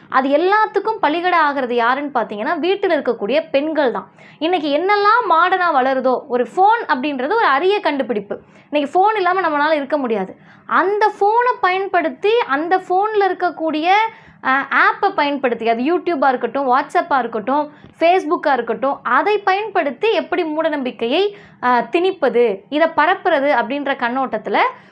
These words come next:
மிகப்பெரிய அளவுல ஒரு கார்ப்பரேட் மாஃபியாவே செயல்படுது. நீங்க நினைக்கலாம், ஐயையோ, சாமியார் இவர் சும்மா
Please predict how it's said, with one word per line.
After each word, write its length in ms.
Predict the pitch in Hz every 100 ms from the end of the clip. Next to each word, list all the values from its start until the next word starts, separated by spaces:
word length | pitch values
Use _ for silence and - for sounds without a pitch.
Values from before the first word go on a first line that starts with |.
| -
மிகப்பெரிய 800 | 233 320 427 466 415 415 440 427
அளவுல 360 | 320 262 311 392
ஒரு 240 | 302 -
கார்ப்பரேட் 720 | - 320 392 466 - 427 427 339
மாஃபியாவே 760 | 254 269 381 - 403 285 320 330
செயல்படுது. 420 | 254 240 208 185 190 _ - -
நீங்க 260 | 294 392 370
நினைக்கலாம், 520 | 339 440 453 359 247
ஐயையோ, 320 | 254 311 330
சாமியார் 600 | 311 262 311 370 349 320
இவர் 240 | 240 277 294
சும்மா 640 | 311 349 370 359 330